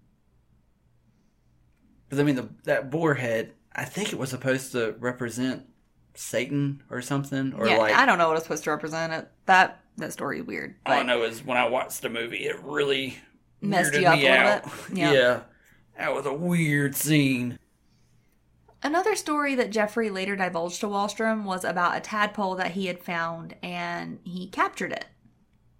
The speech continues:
Speaker 2: He gave it to his teacher as a regular, average, everyday gift.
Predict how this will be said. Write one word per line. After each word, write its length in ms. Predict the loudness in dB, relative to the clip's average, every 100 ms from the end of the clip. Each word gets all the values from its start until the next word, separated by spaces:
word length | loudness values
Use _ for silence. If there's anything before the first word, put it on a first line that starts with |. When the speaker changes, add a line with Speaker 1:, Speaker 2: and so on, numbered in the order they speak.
| _ _ -12
Speaker 2:
He 140 | -6 0
gave 240 | 2 2
it 120 | 0
to 120 | 0 -2
his 160 | -2
teacher 520 | -4 -6 -4 -2 -2 -2
as 180 | -2
a 80 | -2
regular, 840 | 0 -2 -2 -4 -2 -2 -4 -4 0
average, 420 | 0 0 -4 -4
everyday 240 | -4 -4
gift. 440 | -2 -4 -4 -14